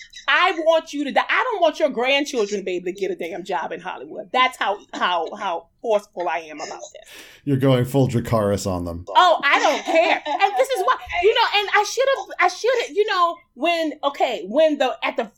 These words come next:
Speaker 1: in the very first part, the thing is, Jason Momoa, my hormones got me into it 'cause Jason Momoa was Khal Drogo. And I was like, "I won't be kidnapped by Ga-, Khal Drogo and be in a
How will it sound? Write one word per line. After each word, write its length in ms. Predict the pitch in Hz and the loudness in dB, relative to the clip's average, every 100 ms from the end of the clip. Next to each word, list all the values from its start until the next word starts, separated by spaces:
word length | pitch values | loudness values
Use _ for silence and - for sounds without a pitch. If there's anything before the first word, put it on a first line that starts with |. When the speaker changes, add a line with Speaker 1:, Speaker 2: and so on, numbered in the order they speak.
| 294 | 2
Speaker 1:
in 80 | 294 | 2
the 80 | 226 | 2
very 300 | 349 453 403 | 2 2 -2
first 280 | 392 370 - | -2 -4 0
part, 200 | 403 - - | 2 2 -2
the 60 | |
thing 260 | 330 508 494 | -4 -2 0
is, 240 | 392 349 - | 2 2 2
Jason 420 | 302 403 440 349 | 0 0 -2 -2
Momoa, 540 | 277 302 269 208 202 | 2 4 4 2 0
my 180 | 208 240 | -4 0
hormones 480 | 427 427 392 302 262 | 2 4 2 0 0
got 220 | 269 233 | 2 2
me 80 | 226 233 247 | 0 -6 -6
into 320 | 247 294 220 | -6 -8 -6
it 80 | 208 | -4
'cause 160 | 285 - | -4 -4
Jason 260 | 285 349 339 | -4 -4 0
Momoa 360 | 262 269 247 | 2 2 2
was 80 | 214 | 0
Khal 340 | 330 214 214 | 0 0 2
Drogo. 380 | 208 208 147 139 - - - - - - - | 2 -2 -4 -10 -16 -18 -18 -16 -14 -8 -2
And 160 | 240 | 2
I 180 | 294 381 427 | 4 4 2
was 100 | 415 | 2
like, 220 | 302 247 - | 2 2 2
"I 200 | 311 571 554 | 2 4 2
won't 100 | 370 | 0
be 140 | 320 | -2
kidnapped 480 | - 302 233 214 196 | 0 0 2 2 2
by 120 | 185 | -2
Ga-, 280 | 208 180 185 - | 0 -2 -2 -2
Khal 260 | 185 175 | -2 -2
Drogo 460 | 202 180 175 196 208 220 | -2 -2 -2 -2 -2 0
and 200 | 233 226 | 0 -2
be 200 | 233 220 | -8 -10
in 280 | 208 220 | -6 -6
a 80 | 208 | -6